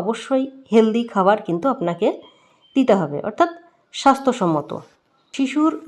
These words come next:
যত্ন ও পরিচ্ছন্নতা। শিশু খাবার তৈরি করার আগে, শিশুকে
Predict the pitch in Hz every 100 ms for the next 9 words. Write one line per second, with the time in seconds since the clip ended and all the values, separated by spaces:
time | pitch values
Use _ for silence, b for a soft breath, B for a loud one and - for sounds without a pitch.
0 | 202 208 220 240 254 - 233 247 208 175
1 | 175 - 156 151 - - - - 240 269
2 | - 190 214 214 233 233 233 180 196 214
3 | 165 160 311 - _ _ _ _ _ _
4 | _ _ - 185 214 214